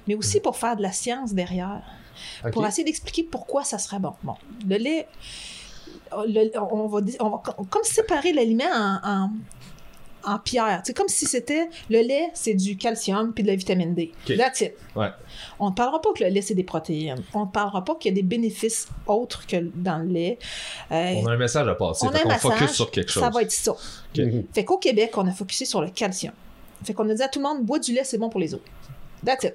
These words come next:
Speaker 2: C'est ça qu'on nous dit depuis comme tout petit.
Speaker 1: C'est ça.
Speaker 2: Lait haut. Ok.
Speaker 1: On ne dit pas que le lait est aussi riche en ca-, en protéines.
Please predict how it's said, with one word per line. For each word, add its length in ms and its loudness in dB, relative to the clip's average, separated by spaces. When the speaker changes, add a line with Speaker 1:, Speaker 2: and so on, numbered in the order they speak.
Speaker 2:
C'est 160 -2
ça 100 2
qu'on 140 4
nous 80 0
dit 160 0
depuis 140 -2
comme 160 2
tout 100 -6
petit. 300 0
Speaker 1:
C'est 180 0
ça. 140 0
Speaker 2:
Lait 280 6
haut. 160 0
Ok. 100 -4
Speaker 1:
On 140 2
ne 40 2
dit 120 2
pas 200 2
que 120 -2
le 140 2
lait 180 2
est 120 -2
aussi 300 0
riche 240 0
en 100 -2
ca-, 180 -2
en 140 0
protéines. 580 -2